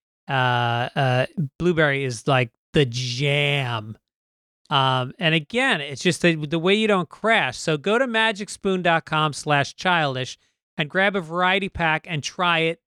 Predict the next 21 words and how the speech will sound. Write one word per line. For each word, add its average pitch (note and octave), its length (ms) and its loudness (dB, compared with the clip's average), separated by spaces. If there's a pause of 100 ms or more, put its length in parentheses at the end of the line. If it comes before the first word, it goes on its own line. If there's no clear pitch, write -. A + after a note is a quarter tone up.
(300)
today. D3+ 600 0
I C#3+ 120 -4
promise F3 560 -2
you. B2 160 -2
Be C#3 100 0
sure G3 240 0
to G3+ 80 -2
use G3 220 0
our F3 100 2
promo F3 380 0
code D#3 280 0
childish G#3 800 -2 (360)
at D3+ 160 -4
checkout G3 520 0
to - 100 -12
save D#3+ 380 2
five G3 640 0
dollars F3+ 500 0
off E3+ 300 0
your E3 100 -2
order. E3+ 380 2